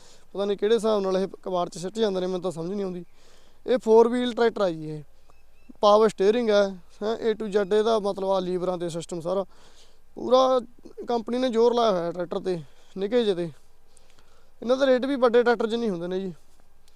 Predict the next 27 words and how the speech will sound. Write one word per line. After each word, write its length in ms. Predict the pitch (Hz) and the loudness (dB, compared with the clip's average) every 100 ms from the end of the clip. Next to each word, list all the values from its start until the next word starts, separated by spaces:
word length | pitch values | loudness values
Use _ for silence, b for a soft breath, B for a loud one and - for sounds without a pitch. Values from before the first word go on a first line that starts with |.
| b b b b b - | b b b b b -4
ਆ 100 | 196 | 0
ਜਾਓ 180 | 202 185 | 0 0
ਅੱਗੇ 160 | 190 | 0
ਵਧੀਏ, 300 | 202 202 240 | 0 0 0
ਹੁਣ 240 | 214 202 208 | 0 0 -2
ਆ 180 | 202 | 0
ਗਿਆ 120 | 196 202 | 0 0
ਆਪਣੀ 320 | 202 208 208 | -2 -4 -2
ਗੱਡੀਆਂ 380 | 180 165 190 190 | -4 -4 -4 -2
ਦੀ 100 | 196 | -4
ਵਾਰੀ। 260 | 190 190 | -4 -4
ਇੱਧਰ 220 | 196 208 | -4 -2
ਗੱਡੀਆਂ 400 | 196 180 156 185 | -2 -4 -4 -4
ਵਾਲਾ, 280 | 180 180 185 - b b b b - 180 | -4 -4 -6 -8 b b b b -8 -8
ਅ, 40 | |
ਸਪੇਅਰ 360 | - - 202 226 | -6 2 2 4
ਪਾਰਟ 220 | 214 185 | 0 0
ਵਗੈਰਾ, 340 | 180 185 190 | -2 0 0
ਜਿਹੋ 180 | 175 185 | 0 -2
ਜਿਹੀ 160 | 190 190 | -2 -4
ਮਰਜ਼ੀ 300 | 180 165 180 | -6 -6 -6
ਗੱਡੀ 180 | 170 | -4
ਹੋਵੇ, 140 | 185 185 | -2 -2
ਵੱਡੀ 360 | 170 151 185 | -4 -6 -6
ਛੋਟੀ 340 | 175 175 208 214 | -6 -8 -6 -8
ਪਿਕਅਪ। 540 | 190 185 - 196 180 160 b b b b b b - | -6 -8 -2 -2 -2 -8 b b b b b b -10
ਤੇ 300 | 185 175 | -8 -6